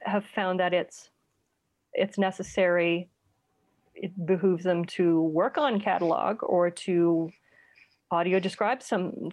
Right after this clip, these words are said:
things in quantity, that this has come up. But it comes down to basically the same thing,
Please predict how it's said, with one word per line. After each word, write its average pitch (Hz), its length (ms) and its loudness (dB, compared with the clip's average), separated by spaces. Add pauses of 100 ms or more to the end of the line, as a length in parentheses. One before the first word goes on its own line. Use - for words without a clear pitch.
things 180 260 0
in 170 100 -2
quantity, 160 680 -2 (520)
that 180 420 -2 (280)
this 170 240 -6
has 175 120 -4
come 214 180 0
up. - 260 -2 (400)
But 233 200 0
it 240 100 0
comes 359 240 0
down 254 240 0
to 202 60 0
basically 185 440 0
the 165 100 -6
same - 220 -6
thing, 247 320 -2